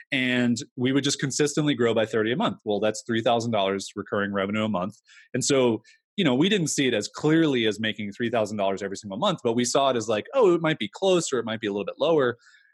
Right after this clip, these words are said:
Well, in the third month, we actually lost money. So not only did we not go up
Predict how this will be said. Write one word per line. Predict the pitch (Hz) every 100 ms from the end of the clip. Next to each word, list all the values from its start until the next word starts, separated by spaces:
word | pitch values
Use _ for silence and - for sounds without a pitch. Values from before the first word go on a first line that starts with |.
| _ _
Well, | 139 139
in | 143
the | 127
third | - 202 175
month, | 185 185 143 -
we | 135 135
actually | 143 - 135 120 113 -
lost | 104 131 -
money. | 95 87 - _ _
So | - 127
not | 117 165
only | 196 175
did | 143
we | 120
not | 120 131
go | 120 117
up | 107 135 -